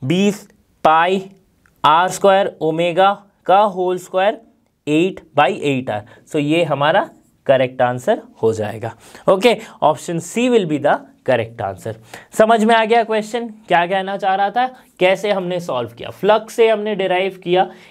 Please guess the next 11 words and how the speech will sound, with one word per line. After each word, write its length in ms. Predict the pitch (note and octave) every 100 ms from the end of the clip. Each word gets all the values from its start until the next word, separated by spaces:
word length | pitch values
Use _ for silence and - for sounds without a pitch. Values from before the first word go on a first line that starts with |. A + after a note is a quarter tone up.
| -
ईएमएफ़ 420 | D3+ F3+ F3 F3
पाई। 240 | E3+ C3 G#2+ - - _ D3+
यहाँ 320 | F#3+ F#3+ C4+
पे 140 | C#4+
बहुत 280 | A3+ G#3+ A#3
लोगों 220 | A3+ A3 A3+
को 100 | A#3
कन्फ्यूजन 540 | G#3+ F#3+ G3+ G#3 A3
हो 200 | F#3 G#3
जाता 280 | G3 E3+ F3
है 120 | E3+